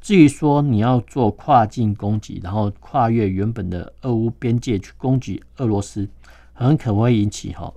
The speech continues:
俄罗斯相关方面的不满，哦，或许会让战事升高，哦。那让战事升高呢，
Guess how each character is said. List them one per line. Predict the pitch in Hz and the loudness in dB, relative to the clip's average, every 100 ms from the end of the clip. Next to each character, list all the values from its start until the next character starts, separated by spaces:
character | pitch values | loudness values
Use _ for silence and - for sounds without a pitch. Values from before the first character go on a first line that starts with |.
| - | -4
俄 | 120 | -2
罗 | 101 | -2
斯 | 98 113 | -4 -6
相 | 110 113 110 | -6 -4 -4
关 | 110 | -4
方 | 107 110 | -4 -4
面 | 110 104 | -4 -4
的 | 90 - - | -6 -10 -12
不 | - | -4
满， | 123 - - - | -2 -4 -10 -16
哦， | 87 - | -16 -8
或 | 175 127 | -2 -2
许 | - 92 95 | -2 -10 -12
会 | - 110 - - - - | -8 -8 -8 -14 -20 -2
让 | 131 117 113 - | 0 0 -4 -4
战 | 135 98 | -2 -2
事 | - 113 | -2 -6
升 | 98 - 101 | -6 -6 -8
高， | 101 92 - - - | -4 -4 -4 -12 -20
哦。 | - - - - | -20 -20 -20 -6
那 | 180 - - - | -2 -2 -6 -4
让 | 196 202 135 123 | 4 6 6 4
战 | 170 139 | 2 2
事 | - 123 | 2 -2
升 | - 120 | -2 -2
高 | 110 107 104 | 0 -2 -2
呢， | 95 | -4